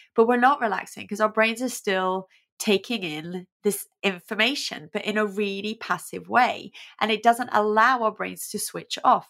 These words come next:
which is what allows us to relax our bodies. So it's kind of like screens, you know,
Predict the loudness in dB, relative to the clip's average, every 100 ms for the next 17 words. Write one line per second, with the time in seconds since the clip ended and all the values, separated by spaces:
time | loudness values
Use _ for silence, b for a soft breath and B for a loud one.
0 | _ -12 -8 -6 0 0 0 -6 2 4
1 | 2 0 -8 -8 -14 _ -8 2 2 2
2 | -6 -6 -2 0 0 -2 -16 -20 -20 B
3 | B B 2 6 6 4 -4 _ b b
4 | -2 0 -4 _ _ 2 4 4 0 0
5 | -2 -4 -6 0 2 0 -8 -14 -12 -4
6 | 2 4 2